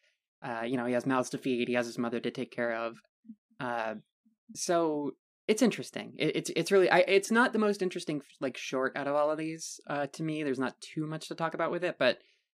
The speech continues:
it's com-, it's, like, crucially important as, like, a part of the film just because of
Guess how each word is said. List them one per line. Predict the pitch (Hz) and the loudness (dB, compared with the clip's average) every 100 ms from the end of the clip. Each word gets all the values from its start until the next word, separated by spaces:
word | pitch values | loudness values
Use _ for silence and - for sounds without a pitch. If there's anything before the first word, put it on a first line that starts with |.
| _ - | _ -6
it's | 151 147 - - _ - _ _ _ - | -4 -2 -4 -8 _ -20 _ _ _ -2
com-, | 180 170 | 2 4
it's, | 180 175 185 | 2 2 0
like, | - | 0
crucially | - - 196 208 202 202 175 | -4 -8 -2 0 2 4 4
important | 165 147 151 143 | 4 0 0 -2
as, | 139 | -4
like, | 127 | -4
a | 127 | -8
part | - 131 131 - | -2 0 0 0
of | 190 185 | -4 -2
the | 202 | -6
film | - 214 214 220 | -2 0 2 0
just | 202 147 | 0 -4
because | 156 147 147 139 | -4 -2 -4 -4
of | 127 | -8